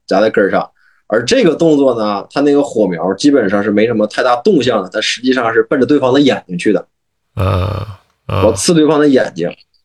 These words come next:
Speaker 1: 但是呢，你看那时候刚刚要点烟的时候呢，这是叶问摆出了一个动作，就是一个手臂的肘儿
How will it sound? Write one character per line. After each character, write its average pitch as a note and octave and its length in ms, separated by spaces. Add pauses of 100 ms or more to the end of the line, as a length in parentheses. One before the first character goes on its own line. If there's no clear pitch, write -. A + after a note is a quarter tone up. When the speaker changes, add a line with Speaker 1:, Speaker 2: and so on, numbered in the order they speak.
(220)
Speaker 1:
但 F3+ 120
是 F#3 100
呢， F#3 100
你 A#2 160
看 D3 160
那 D#3 60
时 C#3 80
候 C3 80 (160)
刚 G#3 260
刚 E3 180
要 D#3 140
点 G#2+ 260
烟 A2 160
的 A#2 120
时 G#2+ 80
候 F#2+ 240
呢， G2 160
这 A#2 80
是 A2+ 120
叶 C#3 140
问 C3 200
摆 C#2+ 180
出 G#2+ 100
了 G#2+ 80
一 G#2+ 40
个 G#2+ 120
动 D3 220
作， G#2+ 180
就 G2+ 160
是 G#2 180
一 C3 140
个 C#3+ 140
手 G2 320
臂 A2+ 160
的 C3 120
肘 B2 180
儿 F2+ 240